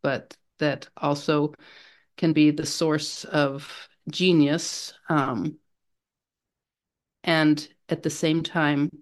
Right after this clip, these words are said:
um, that there's something about, uh, saving oneself through acts of service and compassion,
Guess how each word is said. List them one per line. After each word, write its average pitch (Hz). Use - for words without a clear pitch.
um, 160
that 147
there's 160
something 160
about, 143
uh, 147
saving 156
oneself 147
through 147
acts 139
of 165
service 151
and 156
compassion, 151